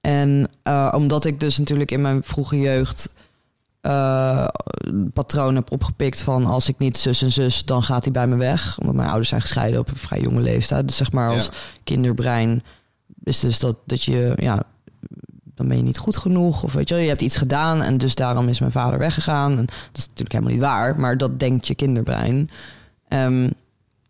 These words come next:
Speaker 1: dat is dan op de een of andere manier wordt dat dan weer geprojecteerd op je romantische relatie. Van, oh ja, als ik niet zus en zo, dan gaat hij bij me weg. Of dan vindt hij me niet goed genoeg en dan gaat hij bij me weg.
Speaker 2: Mhm.
Speaker 1: Ehm, en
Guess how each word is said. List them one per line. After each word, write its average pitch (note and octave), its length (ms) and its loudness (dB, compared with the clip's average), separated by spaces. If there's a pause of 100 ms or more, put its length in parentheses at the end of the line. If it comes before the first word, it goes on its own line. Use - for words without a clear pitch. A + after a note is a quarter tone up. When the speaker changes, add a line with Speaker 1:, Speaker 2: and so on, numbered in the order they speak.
(260)
Speaker 1:
dat C3+ 220 0
is C3 120 2
dan C3+ 140 2
op B2 60 0
de G#2 60 0
een C#3+ 80 2
of C#3+ 80 2
andere C3+ 120 4
manier B2+ 160 2
wordt B2 160 2
dat A#2+ 100 -2
dan B2 120 2
weer B2 140 2
geprojecteerd B2 640 -2
op - 100 -8
je C3 80 -2
romantische C3+ 400 0
relatie. A#2+ 440 0
Van, - 200 -2
oh D3 80 2
ja, C3+ 160 0
als C3+ 220 2
ik D3 120 0
niet C#3 240 0
zus C3+ 220 2
en B2 100 2
zo, C3+ 560 2
dan B2+ 220 2
gaat B2+ 240 0
hij C3+ 80 -2
bij B2+ 140 2
me B2 60 4
weg. B2 200 2
Of A2+ 120 0
dan B2 180 2
vindt C3 200 2
hij C3 80 2
me B2 60 2
niet B2 120 2
goed - 160 0
genoeg B2 240 0
en B2+ 120 0
dan A2+ 220 2
gaat G#2+ 160 0
hij - 100 -2
bij G1+ 140 -2
me G1+ 120 0
weg. - 320 -2
Speaker 2:
Mhm. A2 100 0 (800)
Speaker 1:
Ehm, C3 500 2 (1600)
en C#3 500 2